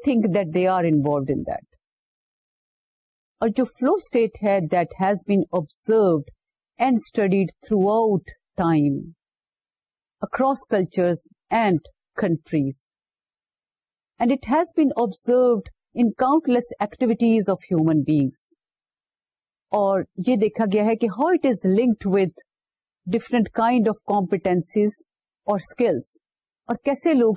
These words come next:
جو ہیں، جو بڑے اسکلفل ہوتے ہیں، بہت کمپیٹنٹ ہوتے ہیں، وہ کیسے کام میں انوالو ہو جاتے ہیں۔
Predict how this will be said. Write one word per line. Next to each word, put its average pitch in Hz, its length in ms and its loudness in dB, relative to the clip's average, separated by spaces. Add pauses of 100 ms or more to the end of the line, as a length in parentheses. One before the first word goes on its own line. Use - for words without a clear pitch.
جو 226 100 0
ہیں، 208 320 2 (400)
جو 226 140 -2
بڑے 226 180 0
اسکلفل 269 560 0
ہوتے 196 280 0
ہیں، 208 140 2
بہت 190 340 -2
کمپیٹنٹ 233 580 -2
ہوتے 185 260 0
ہیں، 214 120 2
وہ 254 100 0
کیسے 285 380 -4
کام 180 300 -2
میں 202 160 0
انوالو 185 480 0
ہو 165 180 -4
جاتے - 360 -10
ہیں۔ 139 140 -18